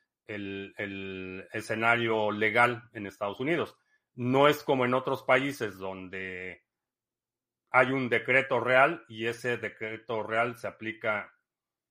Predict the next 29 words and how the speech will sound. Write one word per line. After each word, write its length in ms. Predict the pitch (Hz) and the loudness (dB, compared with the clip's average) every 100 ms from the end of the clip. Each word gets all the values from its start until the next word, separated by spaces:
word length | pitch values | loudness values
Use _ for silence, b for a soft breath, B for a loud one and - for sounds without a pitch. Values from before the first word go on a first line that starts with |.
| _ _ | _ _
en 200 | - 113 | -8 -2
todos 300 | 110 139 131 | 2 4 4
lados, 480 | 139 160 113 - _ _ | 4 4 2 -8 _ _
en 220 | 110 101 - | -16 -12 -2
todo 220 | 135 131 | 0 0
el 80 | 120 | 0
país. 360 | 117 147 - | 0 0 -8
Es, 260 | 104 95 - | -14 -16 -18
las 500 | 101 101 98 98 - | -16 -8 -6 -6 -10
autoridades 880 | 101 95 107 107 117 120 110 98 _ | -12 -8 -6 -2 0 0 -4 -8 _
provinciales 760 | 107 101 101 - 120 120 107 - | -8 -8 -10 -4 -2 0 -4 -10
o 60 | |
estatales 640 | 98 - - 117 113 113 _ _ _ _ _ _ _ _ - | -14 -12 -2 -2 -2 -10 _ _ _ _ _ _ _ _ -2
realmente 400 | 120 117 117 120 | 0 0 -2 -4
no 240 | 113 113 | -4 -6
tienen 800 | - 120 117 107 104 98 95 95 101 | -8 -8 -6 -8 -10 -10 -12 -12 -10
muchos 360 | 113 110 113 | -10 -8 -6
recursos 640 | 104 - 120 117 110 98 - | -6 -6 -8 -6 -8 -8 -10
en 380 | 101 95 95 92 | -12 -10 -12 -6
contra. 380 | 170 170 - - _ | -6 -6 -10 -16 _
Aquí 560 | 101 95 110 110 107 104 | -14 -12 -8 -6 -6 -6
la 120 | 101 | -8
situación 420 | - 90 95 113 | -10 -12 -12 -10
es 80 | 104 | -12
totalmente 460 | _ - 101 101 113 | _ -6 -4 -4 -6
distinta. 420 | 113 165 160 - b b b b _ | -2 0 0 -6 b b b b _
Entonces 540 | 113 120 127 135 127 | -4 0 0 0 -4
tienes, 540 | - 131 127 127 - - | 0 2 2 0 -4 -12
eh, 380 | 117 104 101 | -10 -8 -8